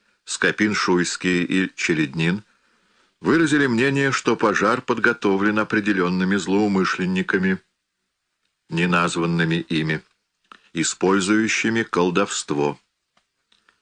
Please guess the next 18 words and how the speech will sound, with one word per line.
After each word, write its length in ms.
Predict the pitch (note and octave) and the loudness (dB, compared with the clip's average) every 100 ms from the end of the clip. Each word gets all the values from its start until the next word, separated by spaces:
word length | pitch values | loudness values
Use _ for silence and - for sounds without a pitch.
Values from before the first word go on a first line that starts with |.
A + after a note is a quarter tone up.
| _ _ | _ _
Иван 300 | - D#2 A#2 | -4 -2 0
четвёртый 520 | - - A#2+ D3 C#3+ | -2 2 2 2 0
приказал 560 | - A2 A2+ G2 A2+ B2+ | 0 2 2 2 2 2
присутствующим 960 | B2 A#2 A#2+ B2 - A#2+ B2 A2 A#2+ A2 | 0 0 0 0 0 0 2 0 0 0
на 120 | G#2 | 0
встрече 500 | - - A2 G#2 G#2+ | -2 0 0 0 0
боярам 580 | F#2 F2+ E2 F2+ G2+ A2 - - - _ - | 0 2 2 2 0 -2 -12 -20 -20 _ -4
расследовать 960 | F#2 A2+ - F2+ F2+ E2+ F2+ G2 - - | 0 0 0 0 2 2 2 0 -2 -10
случившееся. 1120 | - F#2 F2+ G2 F2+ - E2+ E2+ - E2 D#2+ _ _ _ _ _ _ _ _ _ _ _ _ _ | -4 -2 0 -2 -2 -2 0 -2 -2 -4 -4 _ _ _ _ _ _ _ _ _ _ _ _ _
Говоря 540 | F2 F2 F#2 G2+ A2+ A2 | 0 2 4 4 2 2
об 280 | - G#2 | 0 0
определённых 640 | G2+ G2 G2 G2+ A2 G#2 F#2 | 2 2 2 2 2 0 -2
злодеях, 580 | - F2+ E2 B2+ B2 C2+ | 0 0 2 2 2 0
бояре 540 | E2 E2+ G#2 G#2+ G2 - - - | 0 2 2 2 0 -6 -20 -14
явно 480 | D2 D#2 C3 A#2 A2+ | -4 0 0 0 0
намекали 640 | G2+ F2+ E2 A2 A2+ G#2+ G#2 _ _ | 2 0 0 0 2 2 0 _ _
на 180 | E2 F#2+ | -2 -2
Глинских. 840 | A2+ F2+ E2 - - - - | 0 -2 -2 -6 -10 -10 -10